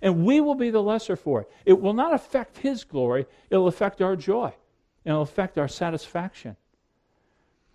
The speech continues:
If you are overwhelmed right now, perhaps you need wisdom for a situation that you just don't have. You're dealing with a, a child that you just don't know what to do with. You have a marriage that is intractable. It's not moving anywhere but backwards.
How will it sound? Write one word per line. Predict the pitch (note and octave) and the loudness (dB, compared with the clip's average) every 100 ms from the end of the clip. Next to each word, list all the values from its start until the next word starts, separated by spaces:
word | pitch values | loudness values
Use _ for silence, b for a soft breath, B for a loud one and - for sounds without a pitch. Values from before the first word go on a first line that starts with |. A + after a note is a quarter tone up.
| - | -2
If | D3 F3 | -2 0
you | A3+ A3+ | 0 2
are | F3+ | 4
overwhelmed | G3 E3 C#3 D3+ F#3+ F#3+ | 2 0 -2 -2 -2 -4
right | F#3+ F#3 | -4 -4
now, | F#3 F#3+ F#3 _ - - _ _ - - | -6 -6 -10 _ -20 -20 _ _ -20 -4
perhaps | D3+ D#3+ - | 0 0 0
you | E3+ | -2
need | D#3+ B2+ | -2 0
wisdom | D#3 E3 F#3+ | 0 0 -4
for | E3 | -6
a | D#3+ | -6
situation | - - D#3+ E3+ F3 E3 | -6 -6 -2 -2 -2 -8
that | B2+ | -6
you | C#3 | -4
just | D#3+ E3 E3+ | -4 -4 -6
don't | E3 | -6
have. | C#3 F3 F#3+ D3 | -6 -6 -6 -6
You're | A2 | -8
dealing | G#2+ F3 F3+ F3 | 2 2 2 -4
with | C#3 | -8
a, | A#2+ b b | -10 b b
a | C#3+ | -4
child | - - - G3 F#3 G3+ G#3+ A3 E3+ | -4 -6 -4 -2 0 0 0 -2 -6
that | - | -2
you | D#3+ | -2
just | D3+ - C#4 C4+ | -4 -2 0 0
don't | - A3 F#3 | -4 -4 -4
know | F#3+ | -4
what | F#3+ F#3+ | -4 -6
to | |
do | F#3 A3+ | -6 -2
with. | E3 - | -2 0
You | E3 | 0
have | E3 | 2
a | D#3+ | 0
marriage | D#3 E3+ G#3+ A#3 A3 - | -2 0 2 2 0 -4
that | D#3+ C#3+ | -4 -4
is | - | -6
intractable. | D3+ C#3 - G3+ G#3 A3 E3 | -8 -8 -4 -4 -2 -2 -2
It's | - | -2
not | F#3 - | -4 0
moving | F#3 D#3+ E3+ | 0 2 0
anywhere | G#3+ A3+ G#3+ G3 | -2 0 0 0
but | C#3+ - | -4 -4
backwards. | D#3+ G3+ - A3+ B3 | -4 -2 0 -2 -2